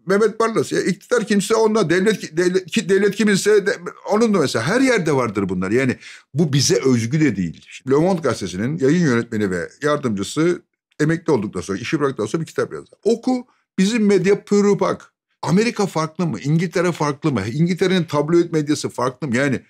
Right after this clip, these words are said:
bir de şu var şimdi mesela. Türk halkının bir bölümü haklı olarak, belki de doğru olarak, bilmiyorum onu, Türk medyasından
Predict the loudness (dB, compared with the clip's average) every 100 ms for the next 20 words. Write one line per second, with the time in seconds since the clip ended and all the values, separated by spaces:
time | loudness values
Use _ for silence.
0 | _ 0 0 2 2 2 0 -6 -8 -10
1 | -6 -2 -2 0 0 0 -2 -2 -2 0
2 | 2 2 0 -4 -8 -10 _ _ -6 -4
3 | -2 0 2 2 -4 -4 -4 -2 -2 2
4 | 4 4 0 -4 -4 -2 0 -2 -4 -10
5 | -12 -14 _ _ _ _ _ -10 -8 -4
6 | -2 0 -2 -2 -4 -4 -6 -8